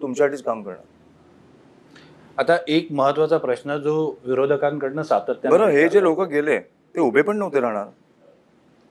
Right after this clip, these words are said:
Speaker 2: पण
Speaker 1: असं,
Speaker 2: त्यांची
Speaker 1: असं नाही.
Speaker 2: अपेक्षा होती की तिकीट मिळेल म्हणून? म्हणजे
Speaker 1: नव्हती.
Speaker 2: अच्छा, नव्हतं मिळणार.
Speaker 1: द-, त्यांचीच अपेक्षा नव्हती, त्यांना विचारलं गेलं, त्यांचीच अपेक्षा नव्हती. हे सगळे नाही बोललेले लोक आहेत राजसाहेबांना की आम्हाला उभं नाही राहायचंय.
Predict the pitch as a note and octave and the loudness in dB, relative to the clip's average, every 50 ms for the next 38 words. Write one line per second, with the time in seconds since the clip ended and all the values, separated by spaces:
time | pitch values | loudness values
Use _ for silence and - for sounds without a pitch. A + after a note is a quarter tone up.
0 | _ _ _ _ _ _ _ _ _ _ _ _ _ _ _ _ _ _ _ - | _ _ _ _ _ _ _ _ _ _ _ _ _ _ _ _ _ _ _ -20
1 | - - - - - - - _ - E3+ A#2+ B2 - - F#3 D#3+ D3 D#3+ F#3 G3 | -20 -20 -20 -20 -20 -20 -8 _ 0 2 2 2 0 2 2 2 4 4 4 4
2 | G3+ G3+ G3 F3+ - - F#3 F3+ E3 F3 E3 E3+ E3 D#3+ D#3+ D3 - D3+ C#3+ - | 4 4 2 -2 -2 -2 -2 -2 -2 -4 -6 -8 -8 -8 -8 -6 -6 -6 -8 -8
3 | D3+ D3 C#3+ C#3 C#3 C#3 C3+ B2+ B2 A#2+ A#2+ A#2+ - _ _ - B2+ B2+ C3+ C#3 | -8 -6 -4 -4 -4 -4 -6 -8 -8 -10 -14 -16 -20 _ _ -14 -6 0 2 2
4 | C#3 D3 C#3+ - A3+ G#3 F3+ D#3+ D3+ - - - - C#3 B2 - - A2+ - - | 2 2 0 0 0 2 2 2 0 -2 -6 -12 -10 -10 -10 -8 -6 -8 -8 -10
5 | _ _ _ _ _ _ _ _ _ _ _ _ _ _ _ _ _ _ _ _ | _ _ _ _ _ _ _ _ _ _ _ _ _ _ _ _ _ _ _ _
6 | _ - _ _ _ - C3+ C#3+ C#3+ D3 D3+ D#3+ D3 C3 A2+ G#2+ G2+ - - _ | _ -20 _ _ _ -8 -4 -2 0 2 2 0 0 0 -4 -8 -12 -18 -20 _
7 | _ _ _ _ _ _ _ _ _ - E3+ - - - - D#3+ D3 D3 - A#3 | _ _ _ _ _ _ _ _ _ -4 0 0 0 2 2 0 0 0 0 2
8 | A3 A#3 F#3+ A3 G#3+ F#3+ A3 G#3+ G#3 G3 F#3 F#3 E3+ F3+ F3+ D#3+ C#3+ - F#3+ G3+ | 2 4 4 4 2 0 0 -4 -4 -4 -4 -4 -4 -4 -4 -6 -4 -2 -2 -2
9 | G#3+ A3+ G3+ F#3+ D#3 C#3 C#3 C3+ C3+ D3+ D#3 _ _ _ _ _ _ _ _ _ | 0 0 -2 -2 -2 -4 -4 -4 -6 -12 -18 _ _ _ _ _ _ _ _ _
10 | _ _ _ _ _ _ _ _ _ _ _ _ _ _ _ _ _ - D#3 D3+ | _ _ _ _ _ _ _ _ _ _ _ _ _ _ _ _ _ 2 2 2
11 | D3+ C#3+ - A3+ G#3+ A3+ F#3 G3+ F#3+ G3+ G3 F3+ E3+ D#3+ C#3+ B2 C#3+ C#3 C#3 D#3+ | 2 0 0 2 2 2 2 2 -2 0 -2 -4 -4 -4 -6 -6 -6 -4 -4 -4
12 | D#3 - C3 A#2 D#3 F#3 F#3 D#3 C3 C3+ F#3 G#3+ A3 A3+ A3 A3 A3 A3 G#3 F#3+ | -2 -2 0 2 2 2 2 2 0 0 0 2 2 2 4 4 2 2 2 0
13 | D3 E3 D#3 D3 C3 - - - B2 C3 C3 A#2+ - C#3+ C#3 C#3 C#3+ C#3+ C#3+ D#3 | 2 2 0 0 0 -2 -6 -2 0 0 0 0 0 -2 -2 0 0 -2 0 -2
14 | D#3+ C#3+ C#3 C#3 D3+ D#3 D3+ C#3+ D3+ D3+ D3 C#3 D3+ D#3 D#3 C#3 A2+ A#2+ A2+ A2 | 0 0 2 2 2 0 2 2 0 0 0 0 -2 -2 -2 -4 -2 -2 -2 -2